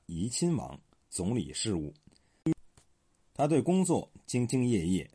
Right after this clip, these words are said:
雍正皇帝屡次封赏，他都坚持不要。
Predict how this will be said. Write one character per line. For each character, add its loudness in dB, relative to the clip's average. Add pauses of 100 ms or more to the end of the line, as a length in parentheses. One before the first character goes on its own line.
(320)
雍 4
正 2
皇 -2
帝 0
屡 -4
次 -2
封 -2
赏， -10 (180)
他 -2
都 0
坚 0
持 -6
不 -10
要。 -12